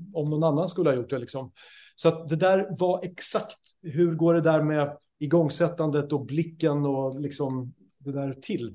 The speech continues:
Det är en intressant grej. För jag, för, för att hans lilla utspel där, som, jag, jag var ledsen över att han var frustrerad, men det stärkte mig nästan i att, ja, jag har nog faktiskt gjort det här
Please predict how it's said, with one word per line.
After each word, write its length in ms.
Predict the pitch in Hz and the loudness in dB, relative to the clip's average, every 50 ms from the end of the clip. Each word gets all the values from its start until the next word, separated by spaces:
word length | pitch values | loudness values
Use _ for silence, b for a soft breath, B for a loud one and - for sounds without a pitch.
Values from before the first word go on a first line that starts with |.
| 113 156 | -8 -4
Det 80 | 143 147 | -2 0
är 180 | 160 170 160 156 - - _ | 0 -2 -2 -6 -12 -14 _
en 180 | - 185 190 214 | -6 -2 -2 0
intressant 460 | 208 - - 170 165 185 170 - - | 0 -2 -2 0 2 2 2 4 4
grej. 260 | 185 160 123 - - B B B B B B B B | 4 4 4 2 -4 B B B B B B B B
För 60 | - 170 | 6 6
jag, 200 | 180 185 175 - | 6 6 4 0
för, 140 | 190 202 202 - - - - | -2 -4 -4 -8 -16 -6 -2
för 60 | - | 0
att 120 | 175 175 180 | 0 0 -2
hans 580 | 165 - 196 190 190 175 185 - - - - - b b b b b b b - | -4 0 0 0 0 0 -2 -4 -6 -6 -8 -12 b b b b b b b -2
lilla 280 | 156 170 170 165 175 180 | 0 4 4 6 4 4
utspel 600 | 196 196 - - - - - 220 208 202 170 143 | 4 0 0 -2 -6 -6 0 4 4 6 6 6
där, 300 | 139 127 127 139 160 156 | 6 6 6 4 2 -2
som, 420 | - - 165 156 143 135 156 - - - - 170 151 139 | -2 -2 -2 -2 -2 -4 -6 -10 -12 -14 -14 -12 -10 -6
jag, 180 | 180 175 175 | -6 -4 -2
jag 80 | 160 156 | 0 2
var 120 | 165 170 | 4 6
ledsen 300 | 175 190 185 180 - 190 | 6 6 4 4 2 2
över 120 | 190 185 175 | 4 4 4
att 80 | - | 4
han 120 | 170 190 185 | 4 2 2
var 140 | 180 165 - | 2 2 0
frustrerad, 500 | 170 160 - - 190 202 160 131 127 139 | -2 -6 -6 -2 0 2 2 2 2 0
men 120 | 147 147 | -2 -2
det 60 | 151 | -2
stärkte 500 | 147 - - 208 185 156 131 - - 185 | -4 0 2 2 4 2 2 -2 -4 -4
mig 260 | 196 196 185 170 160 160 | 0 0 0 0 0 0
nästan 320 | 175 160 - - 156 139 | -2 -2 0 0 -2 0
i 120 | 135 135 131 | 0 -2 -2
att, 120 | 127 131 | -2 -2
ja, 280 | 147 160 160 180 175 - | -2 -2 -2 -2 -2 -4
jag 100 | 160 151 | -4 -2
har 220 | 139 160 165 151 - - 160 - - _ B B B B 143 | -2 0 -2 -2 -4 -10 -14 -16 -16 _ B B B B -4
nog 160 | 160 180 170 | -2 0 0
faktiskt 400 | - 175 156 - - 170 160 - | 0 -2 -2 0 0 0 0 2
gjort 240 | 160 180 214 208 - | 2 0 0 0 -2
det 60 | - | -4
här 140 | - - - | -2 0 2